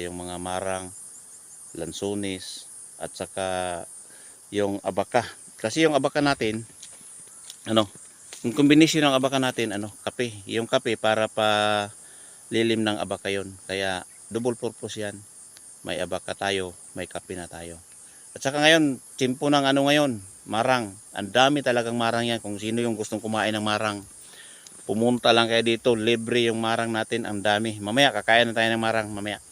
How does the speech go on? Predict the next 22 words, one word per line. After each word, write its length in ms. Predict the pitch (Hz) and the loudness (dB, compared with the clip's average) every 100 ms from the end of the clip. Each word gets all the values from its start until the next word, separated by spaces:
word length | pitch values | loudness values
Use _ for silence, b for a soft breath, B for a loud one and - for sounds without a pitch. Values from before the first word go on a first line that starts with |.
| B B B B B - | B B B B B -10
Na 160 | 98 95 | -6 -4
may 160 | 101 | -4
marang 400 | 104 104 104 104 | -2 0 -2 -2
doon 160 | 98 101 | -6 -6
natin, 240 | 95 95 | -6 -8
pinakuha 400 | 95 87 - 92 | -8 -8 -8 -10
natin. 320 | 90 85 90 87 - - - - - - - - - - - | -8 -10 -12 -16 -20 -20 -20 -20 -20 -20 -20 -20 -20 -14 -6
Ayan 240 | 95 87 | -4 -4
o, 40 | 87 - 95 | -10 -18 -12
dyan 240 | 92 87 | -10 -8
banda. 240 | 87 85 90 - - - - - - - - | -8 -10 -14 -20 -20 -20 -20 -20 -20 -20 -20
Grabe 400 | - 107 110 113 | -4 2 2 2
marang 400 | 110 110 107 104 | 0 0 0 0
dyan. 300 | 107 98 92 - | 0 0 -2 -8
At 80 | |
saka 240 | - 110 110 | -8 -2 2
yung 160 | 113 | 2
lansones 480 | 113 110 117 117 110 | 2 0 0 -2 0
natin 300 | 110 104 107 | -2 -2 -2
dyan, 180 | 113 110 | 0 0
malalaki 480 | 101 95 98 - 110 | 0 -2 -2 -4 -4
na. 240 | 110 107 | -4 -6